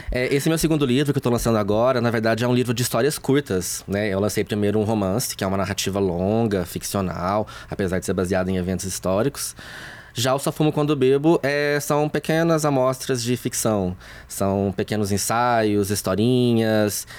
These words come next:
e imaginações minhas, fabulações sobre desejo, pertencimento e descoberta. Então, é uma proposta diferente, mas eu acho que a-, a-,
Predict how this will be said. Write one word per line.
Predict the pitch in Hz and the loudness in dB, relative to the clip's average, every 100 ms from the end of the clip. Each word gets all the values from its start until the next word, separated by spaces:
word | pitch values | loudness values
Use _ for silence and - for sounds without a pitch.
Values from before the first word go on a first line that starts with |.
| - - - | -18 -16 -4
e | 110 113 113 113 113 113 | 0 2 2 2 2 2
imaginações | 120 123 135 127 - 110 110 101 | 2 2 0 0 0 0 2 0
minhas, | 104 110 107 101 | 2 2 2 0
fabulações | 104 101 95 - 104 104 101 | 0 0 0 0 0 0 0
sobre | - 98 95 92 95 92 90 90 - - - | -2 0 0 0 0 0 -2 -4 -8 -18 -8
desejo, | 92 98 95 107 104 92 98 | -2 0 2 2 2 2 -2
pertencimento | 98 101 95 101 101 110 113 107 98 101 98 95 95 | -2 -2 -2 0 2 2 2 0 0 0 2 2 2
e | |
descoberta. | 95 92 107 95 95 90 95 90 - - - | 0 -2 -2 0 0 -2 -4 -6 -8 -20 -8
Então, | 92 92 95 101 | -2 0 0 0
é | 101 98 95 | 0 0 0
uma | 98 95 | 0 -2
proposta | 101 98 92 | -4 -4 -4
diferente, | - 104 101 104 123 151 160 | -4 -2 0 2 0 0 0
mas | 151 147 | 0 2
eu | 143 | 0
acho | - | 0
que | 175 | -2
a-, | |
a-, | 160 | -2